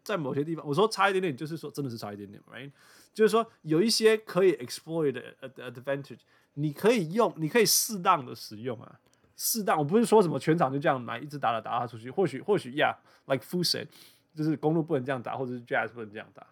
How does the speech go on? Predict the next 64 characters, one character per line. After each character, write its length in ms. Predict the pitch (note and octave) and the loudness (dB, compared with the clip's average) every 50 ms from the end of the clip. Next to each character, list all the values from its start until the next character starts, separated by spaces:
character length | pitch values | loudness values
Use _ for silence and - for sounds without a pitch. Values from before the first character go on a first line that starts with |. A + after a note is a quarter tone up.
| _ _ | _ _
right？ 120 | - B2 B2+ - | -20 -20 -14 -8
但 100 | F#3 G#3+ | -6 -4
是 160 | G#3+ B3+ G#3+ - _ _ _ - - | -4 -4 -6 -8 _ _ _ -10 -2
有 160 | C#3+ D#3 D#3+ | 2 4 4
的 80 | F3+ | 4
时 100 | F3+ G3 | 4 4
候， 180 | B3 A#3+ G#3+ - _ _ _ _ - - _ _ | 4 4 2 0 _ _ _ _ -20 -20 _ _
你 80 | - E3+ | -2 -2
不 160 | D#3+ - D4 C#4+ | 0 0 0 2
管 200 | - A3 F3+ E3 | 4 4 4 4
你 80 | E3 | 4
想 200 | F#3+ - F#3+ E3 | 2 2 0 0
不 80 | G3 B3 | 0 2
想 100 | G3+ E3+ | 2 2
要 80 | F3+ | 2
这 80 | G3+ A#3 | 2 2
样 140 | A#3 G#3+ E3+ | -2 -4 -2
打， 240 | - B2+ A#2+ B2 - _ _ _ _ | -4 -4 -4 -4 -4 _ _ _ _
你 100 | D#3 E3 | -12 -6
到 180 | D#3+ - B3+ G#3+ | 0 4 4 4
第 200 | G#3+ - C4 A3+ | 4 2 -2 -2
四 120 | - - | -2 -2
节 180 | A3 - D3 D3 | -2 -4 -4 -2
的 40 | C#3 | 0
后 100 | D#3+ G3 | 0 0
半 220 | F#3+ G3+ F#3 F3 | 0 0 0 0
段， 180 | F3 G3 E3 D#3+ | 0 -2 -2 -2
你， 80 | E3 E3 D3+ | -4 -8 -8
你 160 | D3+ C#3 C#3+ - G3 _ _ - | -8 -8 -10 -12 -20 _ _ -10
打， 80 | F#3+ - - - - | -10 -10 -10 -14 -12
打 100 | - - | -8 0
开 100 | - F3 | 0 2
马 100 | E3+ D3+ | 2 4
龙 120 | C3+ D#3 F3+ | 2 2 2
会 80 | G3+ | 0
单 240 | G3 - E3+ F3+ G3+ | 2 2 0 0 0
打， 240 | - - G2 G#2+ A2+ A2 - _ _ _ - | -2 -4 -4 -4 -6 -10 -14 _ _ _ -16
你 100 | F3+ F#3 | -12 -10
听 100 | D#3 D#3 | -8 -6
到 100 | D3+ E3+ | -6 -6
意 60 | E3+ | -8
思 80 | - C3+ | -8 -10
吗？ 220 | A2+ A2+ A2+ - | -14 -14 -14 -10
因 60 | - F3 | -6 -6
为 80 | F3 | -4
大 100 | E3+ E3 | -2 -2
家 80 | D3+ D3+ | -4 -4
都 140 | - D3 D3+ | -4 -4 -4
累 220 | D3+ D3+ C3+ A2+ | -4 -4 -4 -6
了， 140 | A#2 B2+ - - _ _ _ _ _ _ - | -8 -12 -18 -20 _ _ _ _ _ _ 0
大 80 | - | 4
家 80 | D#3 E3+ | 4 6
都 180 | E3+ F3+ E3+ E3 | 6 6 2 2
累 200 | E3 D#3 C3 B2 | 0 0 -2 -2
了。 180 | A#2+ C3+ C#3+ _ _ _ _ _ _ _ _ - | -6 -10 -14 _ _ _ _ _ _ _ _ -2
那， 100 | G3+ A3 | 0 2
那 120 | A3 A#3+ | 4 4
时 120 | F3+ - | 4 4
候 80 | A3 A3+ | 2 2
你 100 | F3+ D3 | 2 0
真 140 | C3+ F#3 F#3 | -2 -2 -2
的 100 | F#3 D#3+ | -2 -4
可 140 | - F3 F#3 | -2 -2 -2
以 200 | F3 C3+ B2 | -2 -2 -6